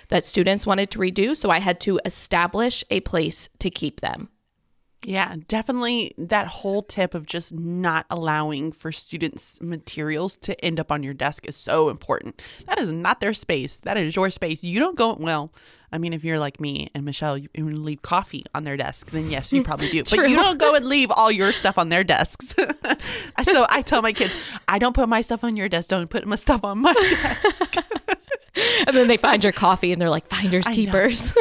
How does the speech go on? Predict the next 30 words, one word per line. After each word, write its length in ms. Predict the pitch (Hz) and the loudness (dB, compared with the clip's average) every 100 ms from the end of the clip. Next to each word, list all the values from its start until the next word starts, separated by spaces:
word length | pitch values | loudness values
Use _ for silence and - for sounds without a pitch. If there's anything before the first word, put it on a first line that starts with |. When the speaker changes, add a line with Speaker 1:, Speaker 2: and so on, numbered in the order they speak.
| - | 2
Speaker 1:
<laughs> 140 | 381 | -2
Speaker 2:
Ugh, 480 | - 208 214 196 190 - - - - | 2 4 6 6 4 -2 -12 -16 -2
ugh. 200 | 190 180 - - _ _ - - | 0 0 -4 -18 _ _ -20 -6
It's 160 | 214 - | -6 -4
gonna 160 | 196 | -4
happen. 480 | 185 165 160 143 151 - | -2 -2 -2 -6 -8 -6
I 80 | 185 | -2
know 200 | 175 170 | -2 -2
it 80 | |
is. 260 | 151 139 - - - - 233 - | -2 -6 -10 -18 -18 -16 -8 0
All 100 | 220 | 4
right. 260 | 202 165 _ - | 4 0 _ -14
So 340 | - 240 208 | -2 2 2
the 240 | 175 214 208 _ | 2 -2 -2 _
final 340 | 220 254 277 185 | -2 2 2 0
tip 220 | - - | -4 -8
that 100 | 151 | -4
we 100 | 165 | -2
have 220 | 175 151 | 0 -2
for 80 | - | -4
you 260 | 151 147 - | -6 -4 -4
is 140 | 175 | -6
to 100 | - | -6
create 280 | - 214 220 | -4 -2 -2
a 40 | |
s-, 280 | 277 - - - - | -2 -6 -16 -10 -4
a 80 | 202 | -4
system 640 | - - 262 - 165 160 | -4 -6 -6 -2 -2 -2
for 220 | 185 180 175 | -4 -2 -2
resetting 920 | 165 202 220 - - 170 160 156 160 | -2 -4 -6 -8 -2 -2 -2 -6 -10